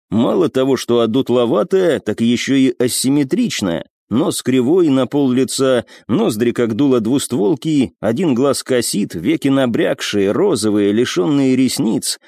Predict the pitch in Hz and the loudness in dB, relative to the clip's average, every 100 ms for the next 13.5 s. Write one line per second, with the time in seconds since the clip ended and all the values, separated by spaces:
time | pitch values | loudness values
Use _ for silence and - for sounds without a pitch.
0 | - - 127 170 110 135 127 - 226 175 | -18 -4 -2 0 2 0 0 -2 0 2
1 | 117 117 190 165 139 113 127 117 220 131 | 2 0 0 0 0 2 0 0 0 0
2 | 104 82 - 120 113 160 196 135 - 120 | -2 -4 -4 -2 0 0 0 0 0 -2
3 | 120 135 151 151 151 147 127 156 156 226 | 0 -2 -2 0 0 -2 -2 0 0 0
4 | 113 87 - _ _ - 113 208 156 110 | 0 -2 -6 _ _ -6 -2 0 0 0
5 | 120 101 131 104 127 160 170 175 185 180 | 0 0 0 0 0 0 2 2 2 0
6 | - - _ - - 139 160 110 110 113 | -2 -10 _ -6 -2 -2 0 0 0 2
7 | 139 151 160 131 156 147 147 147 131 _ | 0 2 0 0 0 2 2 2 -2 _
8 | _ _ - 117 120 110 123 127 127 120 | _ _ -4 -2 -2 0 0 2 2 0
9 | 113 131 127 120 113 104 131 117 131 - | 0 0 2 2 0 2 0 0 -4 -2
10 | 123 120 113 117 123 131 135 131 117 113 | 0 0 0 0 2 2 2 0 0 -2
11 | 127 123 120 127 113 113 120 135 135 123 | 0 2 2 2 0 -2 0 2 2 0
12 | 117 113 120 127 117 127 120 120 120 131 | -2 -2 -2 -2 -2 -2 -2 -2 0 0
13 | 127 226 180 104 | 0 -2 -2 -4